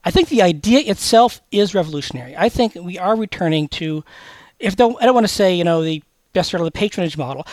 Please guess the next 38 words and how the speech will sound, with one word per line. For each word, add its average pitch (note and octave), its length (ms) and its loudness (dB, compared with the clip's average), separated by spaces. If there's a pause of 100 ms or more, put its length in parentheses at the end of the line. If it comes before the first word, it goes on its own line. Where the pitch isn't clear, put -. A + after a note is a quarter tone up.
(100)
but G#3 120 0
the B3+ 80 -6
old C4+ 200 4
idea G3 380 4
when F#3+ 360 2 (120)
there F#3 120 -4
weren't A#3 180 2
mass G3+ 240 2
bookstores, - 640 -8
there F#3 120 -4
were F3+ 60 0
booksellers. - 800 -2 (300)
And F#3 80 -4
if D#3+ 80 -4
you A#3 100 0
wanted B3+ 240 4
a F#3+ 40 0
book, D#3+ 440 0 (400)
you F#3+ 80 -4
had E3+ 80 -2
to - 80 -6
ask F#3+ 260 2
for A3+ 60 -4
the G3+ 100 -2
book, D#3+ 380 -2
and D3+ 80 -4
the D#3 80 -2
bookseller F#3 540 -2
had D#3+ 80 -8
to D3 80 -6
go F3+ 100 -2
and F#3 80 0
get F3+ 100 -8
the E3 60 -10
book E3 220 -6
printed D3 340 -4
for A#2 140 -18
you, B2+ 160 -20